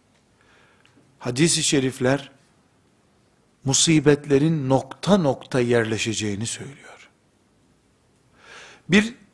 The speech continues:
temiz kağıdın karalanması için kalemle bunu yüz kere gidip geldiğimizde bu kapkara olduğu zaman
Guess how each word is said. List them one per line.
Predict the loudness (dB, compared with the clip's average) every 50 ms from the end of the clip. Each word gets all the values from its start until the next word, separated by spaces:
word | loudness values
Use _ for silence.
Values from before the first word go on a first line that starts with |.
| _ _ _ 2
temiz | 4 6 6 6 4 4 2 2
kağıdın | 4 4 6 6 4 4 4 2 2 2 -2 -8 -14 _ _ _ _ _ _ _ _ _ _ _ _ _ _ _ _ _ _ _ -20 _ _ _
karalanması | 0 4 6 6 6 6 6 4 4 2 0 -2 -2 -2 -2 -4
için | -4 -4 -4 -6 -8 -8 -10 -16 _ _ _ _ _ _ -20 -20 _ _ _ -20 -20 -20 -20 -20 -20 -20 _ _ _ _ _ _
kalemle | 2 4 6 6 6 4 2 0 -2 0
bunu | -2 -2 0 0 -2 -2 -4 -10 _ _ _ _ _ _
yüz | -6 -6 -6 -6 -6 0
kere | 2 2 2 2
gidip | -2 -4 -6 -6 -8 -4
geldiğimizde | -2 -2 -2 -2 -4 -6 -8 -8 -8 -8 -12 -6 -4 -4 -4 -4 -8 -14 _ _ _ _ _ _ _ -20 -20 _ _ _
bu | -10 -4
kapkara | 2 2 2 2 2 0 0 2 2 4
olduğu | 2 2 0 0 -2 -2 -2 -2
zaman | -2 -4 -4 -4 -4 -6 -6 -6 -10